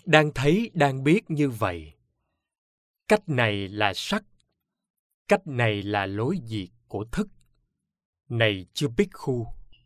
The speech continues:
bậc đang thấy, đang biết như đây mới đặng có sự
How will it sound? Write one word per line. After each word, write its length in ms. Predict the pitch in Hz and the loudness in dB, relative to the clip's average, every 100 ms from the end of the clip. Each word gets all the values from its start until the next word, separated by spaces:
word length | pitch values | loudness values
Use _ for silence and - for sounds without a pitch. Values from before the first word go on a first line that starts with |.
| _ _ _ _ _ _ _ - | _ _ _ _ _ _ _ -6
bậc 220 | 165 123 117 - | -2 -2 -2 0
đang 260 | 165 147 131 | 2 4 0
thấy, 400 | 113 135 175 220 - | -2 0 0 -2 4
đang 300 | 143 127 127 | 4 4 4
biết 260 | 160 214 | 4 4
như 280 | 165 139 131 | -4 -4 -2
đây 380 | 127 131 120 120 120 _ - _ _ _ _ _ _ | 4 4 4 -2 -8 _ -20 _ _ _ _ _ _
mới 300 | 143 131 175 | 0 4 4
đặng 360 | 180 117 90 98 - | 2 0 -2 -6 0
có 120 | 190 | 0
sự 380 | - 127 92 | 2 -2 -2